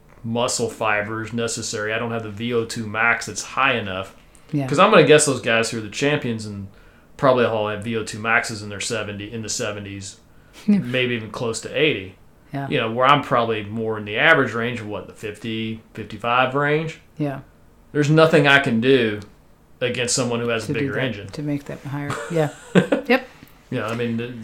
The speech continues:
Speaker 1: there's, so there's that element to it as well. I mean,
Speaker 2: Yeah.
Speaker 1: some people are gonna be better through practice. So, like, the more skill-based a sport is, like, say, golf,
Speaker 2: Mm-hmm.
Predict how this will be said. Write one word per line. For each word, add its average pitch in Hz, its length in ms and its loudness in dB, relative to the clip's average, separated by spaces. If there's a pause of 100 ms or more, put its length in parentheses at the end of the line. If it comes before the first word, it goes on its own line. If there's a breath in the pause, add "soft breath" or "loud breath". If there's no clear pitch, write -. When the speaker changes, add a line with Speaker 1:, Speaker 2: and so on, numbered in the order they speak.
(120)
Speaker 1:
there's, 143 380 2
so 180 140 6
there's 160 220 8
that 170 200 12
element 131 400 8
to 120 120 -4
it 104 40 -4
as 98 120 -8
well. 113 280 2
I 98 100 -6
mean, 107 260 -8
Speaker 2:
Yeah. 147 200 -4
Speaker 1:
some 120 240 -2
people 113 300 -4
are 107 120 -8
gonna 104 320 -8 (220)
be 117 120 -6
better 107 500 -2 (420)
through 143 180 2
practice. 110 680 6 (100)
So, 160 240 12
like, 143 180 8
the 151 60 0
more 131 440 2
skill-based 147 840 2
a 107 40 -8
sport 104 400 -6
is, 98 240 -8
like, 98 180 -6
say, 98 360 -6
golf, 131 520 0 (380)
Speaker 2:
Mm-hmm. 151 300 2